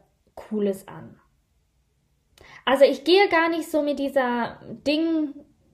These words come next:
in den Tag, ich starte gar nicht so in den Tag, dass ich mir denke, „Puh, was ist denn heute wieder los?“, sondern ich denke mir, „Hey, was sind die Dinge, auf die ich mich heute freue?“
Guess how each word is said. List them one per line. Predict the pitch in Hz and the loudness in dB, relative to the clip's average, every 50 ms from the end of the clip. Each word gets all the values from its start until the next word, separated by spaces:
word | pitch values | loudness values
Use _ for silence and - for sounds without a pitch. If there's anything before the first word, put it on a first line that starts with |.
| _ _ - | _ _ -4
in | - 277 311 311 | -2 0 2 2
den | 311 277 277 | 2 0 0
Tag, | 277 - 240 240 285 277 254 | -4 -4 -2 0 0 0 -2
ich | 233 | -6
starte | - - 320 339 370 349 | -2 0 0 0 2 2
gar | 320 302 | 0 0
nicht | 302 302 294 - | -2 -2 -6 -2
so | - 277 | 0 0
in | 277 277 | 2 2
den | 269 262 247 | 0 -4 -6
Tag, | 247 - 262 262 277 269 | -6 -2 0 0 0 0
dass | 262 247 247 | -2 -6 -6
ich | 254 240 | -6 -6
mir | 240 240 233 226 | -4 -4 -4 -4
denke, | 226 226 226 220 240 233 220 220 220 220 214 220 - - - _ _ _ _ _ _ _ | -4 -6 -6 -6 -4 -4 -4 -2 -4 -6 -6 -10 -16 -20 -20 _ _ _ _ _ _ _
„Puh, | - - 480 494 466 427 381 294 | 0 8 10 10 12 10 8 6
was | 254 247 247 - | 4 2 2 2
ist | 269 254 - | 0 0 0
denn | 220 233 254 | -2 0 4
heute | 311 370 427 403 | 4 4 4 2
wieder | 349 339 330 330 311 | 0 2 2 2 2
los?“, | 294 302 302 311 311 311 - - | 2 2 2 0 0 -2 -4 -2
sondern | 262 269 269 262 269 262 247 | -2 0 0 0 -2 -2 -4
ich | 254 240 - | -4 -6 -4
denke | - 254 247 254 269 269 | -4 -4 -4 -2 -4 -2
mir, | 240 233 233 233 233 233 | 0 0 0 0 0 -2
„Hey, | 233 220 - 262 247 262 269 262 262 - - _ _ _ _ _ _ _ _ _ _ _ _ _ _ _ _ _ _ - | -2 -4 0 2 4 4 4 2 0 -4 -18 _ _ _ _ _ _ _ _ _ _ _ _ _ _ _ _ _ _ -6
was | 214 233 285 320 320 - - - - - | 2 2 2 2 2 -4 -14 -16 -10 -4
sind | 285 285 285 277 269 | -2 -2 -2 0 -2
die | 269 269 | -2 0
Dinge, | 247 269 247 254 262 262 - 214 | 0 0 0 0 -2 -2 -2 -4
auf | 233 233 | -6 -4
die | - 240 | -4 -6
ich | 226 226 | -4 -4
mich | 233 233 208 214 | -4 -6 -4 -4
heute | 214 202 202 208 | -4 -4 -4 -6
freue?“ | 202 - - - - - - | -12 -12 -14 -14 -14 -16 -18